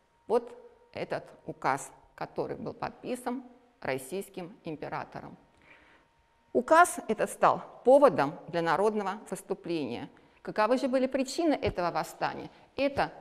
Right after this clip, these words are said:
усиление колониального гнета, это насильственное изъятие земель, это русификация и ухудшение положения народа в годы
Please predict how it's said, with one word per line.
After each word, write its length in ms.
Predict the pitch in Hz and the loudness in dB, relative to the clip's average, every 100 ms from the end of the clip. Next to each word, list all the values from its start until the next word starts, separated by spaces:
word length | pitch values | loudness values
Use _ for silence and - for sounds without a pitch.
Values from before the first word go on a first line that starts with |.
| - 208 | -14 -12
усиление 460 | - 262 277 269 | -8 0 2 2
колониального 600 | 269 226 226 226 220 220 | 2 0 0 0 0 -2
гнета, 560 | 190 185 160 127 143 151 - - - - | -2 -2 -2 -4 -6 -8 -14 -20 -8 2
это 380 | 254 262 185 - | 4 4 -2 -2
насильственное 680 | 185 196 214 214 220 196 - | -8 -6 -6 -6 -6 -6 -6
изъятие 500 | 202 180 185 185 202 | -6 -2 -2 -2 -6
земель, 480 | 190 196 175 143 143 - - _ | -4 -4 -4 -4 -8 -16 -20 _
это 460 | 240 277 269 151 - - | 2 2 2 -4 -4 -6
русификация 920 | 202 196 202 214 - 196 165 - 151 147 - - _ - | -4 -4 -4 -8 0 0 0 -4 -8 -8 -18 -20 _ -2
и 140 | 180 | -2
ухудшение 680 | 170 175 - 190 226 214 247 - - | 0 -4 -2 -2 0 -4 -8 -12 -2
положения 500 | 160 160 160 156 139 | 0 0 0 -4 -4
народа 560 | 131 127 180 214 220 - - - | -4 -2 0 -2 -6 -10 -18 -8
в 60 | 139 | -2
годы 400 | 143 160 123 | 0 0 -4